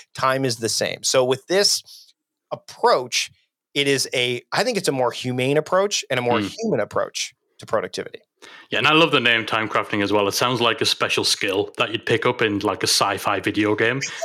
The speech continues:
Speaker 2: Like, you have, <laughs> you've hit level three of time crafting. That's gonna be your next project, the actual <laughs> time crafting video game.
Speaker 1: Well,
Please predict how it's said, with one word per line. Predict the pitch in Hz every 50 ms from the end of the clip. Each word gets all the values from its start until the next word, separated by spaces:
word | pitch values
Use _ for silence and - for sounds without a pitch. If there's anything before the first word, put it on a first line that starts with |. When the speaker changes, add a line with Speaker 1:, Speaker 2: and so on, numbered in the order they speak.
| 196 -
Speaker 2:
Like, | 185 185 160 -
you | 151 214 254 214
have, | 135 113 143 - - - -
<laughs> | - - - -
you've | - -
hit | - 147 131 104
level | 113 113 117 147 170
three | 170 - - 170 175 190
of | 180 180
time | - - 233 226 220 185
crafting. | - 147 113 - - - 117 101 90 87 - - - - - - - - -
That's | 127 120 -
gonna | - 156 127 117
be | 101 117
your | 107 101 98
next | 98 92 90 - -
project, | - 127 127 123 - 95 87 - -
the | - 113 107
actual | 98 - - 113 104 101
<laughs> | 143 117 120 - - - - - 156 - - - 196 185
time | - - - 139 117 123 131
crafting | - 131 113 - - - 123 113 -
video | 123 - 123 135 135 151 127 135
game. | - - 117 98 95 - - - - - -
Speaker 1:
Well, | 196 196 185 175